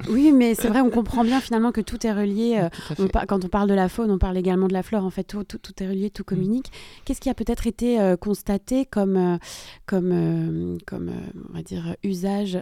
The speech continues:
Speaker 1: euh, de, du, du bois qui peut-être mettait à mal justement cette biodiversité ?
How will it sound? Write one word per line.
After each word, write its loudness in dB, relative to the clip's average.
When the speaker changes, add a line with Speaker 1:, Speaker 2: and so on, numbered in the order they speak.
Speaker 1:
euh, -6
de, -6
du, -12
du -12
bois -6
qui -16
peut-être -8
mettait 0
à 0
mal 0
justement -4
cette -6
biodiversité ? -4